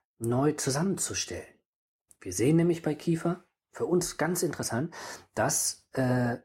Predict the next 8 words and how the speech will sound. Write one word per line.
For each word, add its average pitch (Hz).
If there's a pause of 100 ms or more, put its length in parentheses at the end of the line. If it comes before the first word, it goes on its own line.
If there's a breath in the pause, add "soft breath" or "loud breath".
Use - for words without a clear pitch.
äh, 107 (280)
wenn 110
man, 104
wie, 107
wie 110
diese 104
Landschaften 113
begeht 123